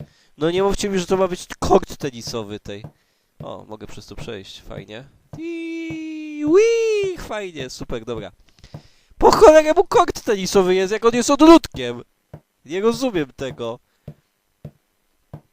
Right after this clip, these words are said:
Facet jest og-, odludkiem, a ma kort tenisowy i gra sam ze so-, bawi się sam ze sobą. <laughs> Okej, bawi się sam ze sobą. To zabrzmiało bardzo źle.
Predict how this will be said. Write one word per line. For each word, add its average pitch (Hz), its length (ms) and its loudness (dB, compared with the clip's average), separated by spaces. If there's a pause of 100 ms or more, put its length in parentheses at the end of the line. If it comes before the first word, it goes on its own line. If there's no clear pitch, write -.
(260)
Facet 165 360 -6
jest 175 180 -6
og-, 151 280 -6
odludkiem, 170 760 2
a 147 100 -8
ma 147 120 -6
kort - 440 -2
tenisowy 120 580 -12
i 120 100 -20
gra 147 300 -8
sam 165 380 -6
ze 147 140 -8
so-, - 120 -10 (680)
bawi 175 320 -2
się 220 220 0
sam 190 320 -4
ze 185 160 0
sobą. 214 680 4 (680)
<laughs> - 800 -10
Okej, 202 380 -2
bawi 175 300 -2
się 175 140 -6
sam 170 200 -4
ze 160 100 -6
sobą. 139 300 -4 (420)
To 180 720 6
zabrzmiało 139 680 -6
bardzo 117 380 -12
źle. 98 280 -14